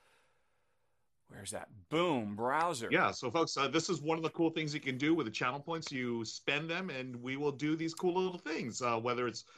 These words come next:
Speaker 2: a Ruel Ranks or we have, um, are the other ones on, on board now? We, we can, they can do trivia,
Speaker 1: Yes.
Speaker 2: correct? Or request
Speaker 1: Yeah,
Speaker 2: trivia?
Speaker 1: if you click,
Speaker 2: Um,
Speaker 1: I mean, down in the very, very bottom of the chat, there's a, a, the big cursive R for Rahdo, and it's telling you how many points you have.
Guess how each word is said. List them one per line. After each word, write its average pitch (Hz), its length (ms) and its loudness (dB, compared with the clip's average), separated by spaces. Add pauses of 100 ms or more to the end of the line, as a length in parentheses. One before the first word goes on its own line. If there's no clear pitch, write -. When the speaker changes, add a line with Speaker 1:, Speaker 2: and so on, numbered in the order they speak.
(100)
Speaker 2:
a 110 100 0
Ruel 135 360 4
Ranks 156 400 -2
or 139 80 -2
we 127 140 0
have, 123 280 0
um, 123 320 -2 (280)
are 147 80 2
the 170 100 2
other 196 140 0
ones 180 160 -6
on, 165 160 -2
on 143 220 -6
board 139 260 -6
now? 139 180 -2
We, 123 240 -8
we 120 140 -6
can, 113 180 -8
they 117 120 0
can 113 120 -6
do 98 140 -6
trivia, 131 480 0
Speaker 1:
Yes. - 180 4
Speaker 2:
correct? 117 460 0
Or 98 380 -2
request 110 460 -4
Speaker 1:
Yeah, 190 180 8
Speaker 2:
trivia? 123 160 0
Speaker 1:
if 151 120 4
you 247 200 2
click, 220 340 2
Speaker 2:
Um, 95 380 0
Speaker 1:
I 165 80 8
mean, 165 120 4 (220)
down 196 240 6
in 247 80 0
the 180 60 -2
very, 214 180 2
very 220 140 4
bottom 196 260 6
of 180 60 -2
the 175 80 -4
chat, 135 320 2
there's 127 280 2
a, 123 240 0 (120)
a, 117 40 -4
the 117 80 -8
big 151 280 2
cursive 170 560 0
R 151 320 8
for 123 160 -4
Rahdo, 120 500 4 (220)
and 131 120 0
it's 135 160 0
telling 190 240 2
you 170 120 0
how 165 140 4
many 156 160 -4
points 151 380 -6
you 120 120 -2
have. 98 340 -2